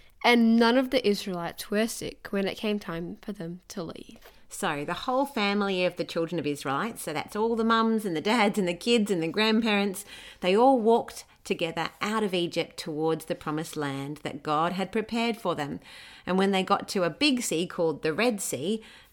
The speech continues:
Speaker 2: they set up a camp to rest.
Speaker 1: However, after a little while, Pharaoh thought about what had happened, and he decided that he was gonna change his mind. He had said yes, but now he decided,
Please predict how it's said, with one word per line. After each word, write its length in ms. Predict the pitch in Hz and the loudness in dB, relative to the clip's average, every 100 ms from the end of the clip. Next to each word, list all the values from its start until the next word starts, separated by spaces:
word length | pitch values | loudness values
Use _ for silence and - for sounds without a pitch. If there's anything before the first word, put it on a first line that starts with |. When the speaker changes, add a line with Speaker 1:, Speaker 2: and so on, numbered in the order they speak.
| - | -6
Speaker 2:
they 100 | 160 | -4
set 180 | - | -2
up 120 | 202 - - | -4 -4 -10
a 40 | |
camp 360 | - 160 147 - - | -10 -6 -8 -10 -14
to 120 | - | -8
rest. 440 | 127 - - - - _ _ _ _ _ - - | -8 -10 -18 -20 -20 _ _ _ _ _ -16 -2
Speaker 1:
However, 600 | 285 226 196 180 165 190 - - | 4 4 4 -2 -8 -12 -16 2
after 540 | 277 294 311 - - 349 | 6 6 6 0 -2 0
a 80 | 349 | 2
little 320 | 294 277 285 | 2 2 0
while, 480 | 196 175 180 208 202 - - | 0 -4 -6 -10 -14 -18 -18
Pharaoh 640 | - - 254 247 254 302 | -16 -4 4 6 6 4
thought 320 | 330 - 247 247 | 2 0 2 4
about 300 | 262 214 180 | 2 0 0
what 160 | 190 | -2
had 80 | 202 | -2
happened, 600 | - 339 - 156 - - - - - - - | -2 -2 -2 -8 -8 -14 -20 -20 -20 -12 -2
and 160 | 208 | 0
he 380 | 208 - 294 370 | 0 2 6 8
decided 640 | 427 415 247 180 170 165 175 - - | 8 4 2 -2 -2 -6 -8 -14 -2
that 160 | 214 | -2
he 180 | 233 233 | 0 2
was 160 | 226 226 | 2 2
gonna 240 | - 208 | 2 2
change 380 | 196 208 180 185 | 2 0 -2 -2
his 120 | 185 | -4
mind. 460 | 175 165 - - - _ _ _ _ _ | -6 -8 -12 -16 -20 _ _ _ _ _
He 200 | 262 233 | 2 4
had 120 | 202 | 4
said 220 | 233 196 | 2 0
yes, 560 | 185 233 403 - - - _ _ - | 2 0 0 -4 -8 -12 _ _ 0
but 140 | 226 | 2
now 320 | 214 202 226 294 | 4 8 10 10
he 160 | 269 | 6
decided, 640 | 190 - 165 160 160 165 | 2 -2 -6 -6 -6 -8